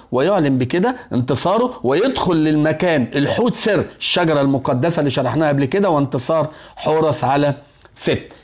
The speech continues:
يتبقى الجزء الأخير في المعبد عشان نختم، وواحد من أجمل المعابد، البلان اللي قدامنا ده لماميزي إدفو. ماميزي، ماميس مكان الولادة، واحد من أشهر الأماكن الموجودة عندي في المعابد،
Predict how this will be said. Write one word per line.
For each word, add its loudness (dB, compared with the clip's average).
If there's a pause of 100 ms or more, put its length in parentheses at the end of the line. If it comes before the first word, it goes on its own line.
يتبقى 0
الجزء 2
الأخير 0
في -2
المعبد 2
عشان 0
نختم، 0 (360)
وواحد 0
من 0
أجمل 0
المعابد، 2
البلان 2
اللي 2
قدامنا 2
ده 0 (220)
لماميزي 2
إدفو. -4 (240)
ماميزي، 2
ماميس 0
مكان 0
الولادة، 2 (200)
واحد 0
من 0
أشهر -2 (500)
الأماكن 2
الموجودة 2
عندي 2 (180)
في 0
المعابد، 2